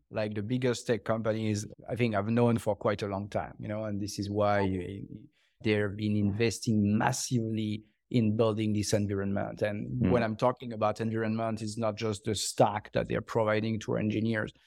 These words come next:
Speaker 1: but it's all, like Fred was mentioning, the support, the structure of the teams with engineering management, the career development path that also that we have, uh, you have access to when you're working at Google or Facebook. This is all the mentoring,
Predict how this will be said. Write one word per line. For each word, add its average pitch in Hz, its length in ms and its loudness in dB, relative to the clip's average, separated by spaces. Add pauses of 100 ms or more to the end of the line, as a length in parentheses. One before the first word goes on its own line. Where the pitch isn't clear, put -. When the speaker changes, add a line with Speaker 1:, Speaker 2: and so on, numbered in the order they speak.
(240)
Speaker 1:
but 113 240 0
it's 113 160 0
all, 110 200 6
like 107 200 2
Fred 110 180 2
was 104 340 -2
mentioning, 113 640 0
the 104 60 -2
support, - 680 -4 (260)
the 110 80 -8
structure 143 580 2
of 120 140 4
the 120 80 -2
teams 113 480 -2
with 107 260 -2
engineering 113 640 -2
management, 104 640 -6 (100)
the 120 120 0
career 139 800 4
development 110 800 -2 (160)
path 117 340 0 (180)
that 113 300 -4
also 110 380 -2
that 110 220 -2
we 113 80 -2
have, 104 160 2
uh, 107 180 -2
you 117 140 -2
have 104 120 2
access 110 300 -2
to - 140 -4
when 104 160 0
you're 104 100 0
working 107 580 -2
at 117 200 -10
Google 107 400 0
or 95 100 -2
Facebook. 120 460 -2 (440)
This 123 280 0
is 120 280 4
all 117 440 2
the 110 80 0
mentoring, 110 800 0